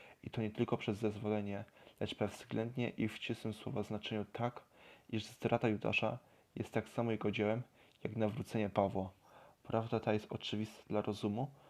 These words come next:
i opiera się na bezwzględnej pewności wiary. Zło moralne jest odstępstwem od Boga i rokoszem przeciwko majestatowi Jego. A Bóg przecież nie może ani chcieć, ani sprawiać, by mu kto ubliżał lub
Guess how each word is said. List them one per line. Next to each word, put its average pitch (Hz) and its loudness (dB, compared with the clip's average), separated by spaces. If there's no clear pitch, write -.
i 110 2
opiera 107 0
się 110 -2
na 107 2
bezwzględnej 117 0
pewności 107 -2
wiary. 104 2
Zło 120 4
moralne 110 4
jest - 0
odstępstwem - -2
od 101 -2
Boga 104 2
i 117 4
rokoszem 110 2
przeciwko - -4
majestatowi 107 0
Jego. 104 0
A 107 6
Bóg 120 6
przecież - -2
nie 110 0
może 107 -2
ani 123 2
chcieć, - -2
ani 120 4
sprawiać, - 2
by - -2
mu 113 4
kto - 0
ubliżał 113 4
lub 110 0